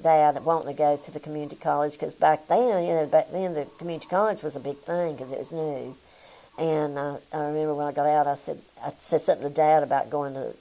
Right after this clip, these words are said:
to college, you know, and he says, <laughs> he says, "You got a high school education, that's all you need. Now it's time for you to go to work."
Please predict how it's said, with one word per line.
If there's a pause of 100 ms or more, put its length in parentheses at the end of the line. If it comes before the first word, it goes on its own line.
to
college,
you
know,
and
he
says, (500)
<laughs>
he
says,
"You
got
a
high
school
education,
that's
all
you
need.
Now
it's
time
for
you
to
go
to
work."